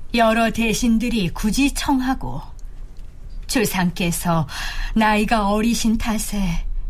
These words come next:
마지못하여 함께 정사를 청단했던 것인데,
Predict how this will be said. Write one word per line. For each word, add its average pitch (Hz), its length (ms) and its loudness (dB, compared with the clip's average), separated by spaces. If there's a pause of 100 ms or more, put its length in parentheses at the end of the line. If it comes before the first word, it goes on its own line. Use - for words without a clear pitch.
(260)
마지못하여 233 960 2 (260)
함께 277 460 2
정사를 262 540 2
청단했던 226 760 4
것인데, 160 720 2